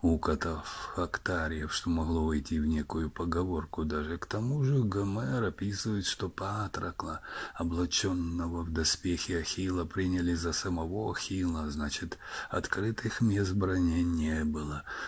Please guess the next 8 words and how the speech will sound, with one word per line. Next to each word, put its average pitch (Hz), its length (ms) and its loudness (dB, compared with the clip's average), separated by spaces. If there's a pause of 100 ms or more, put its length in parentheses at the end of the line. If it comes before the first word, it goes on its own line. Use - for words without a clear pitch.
(100)
Такие 127 400 4
доспехи 123 600 4
ковались 110 600 4
для 95 200 4
конных 92 560 -2
воинов 90 640 2
из 87 80 6
железа, 82 640 0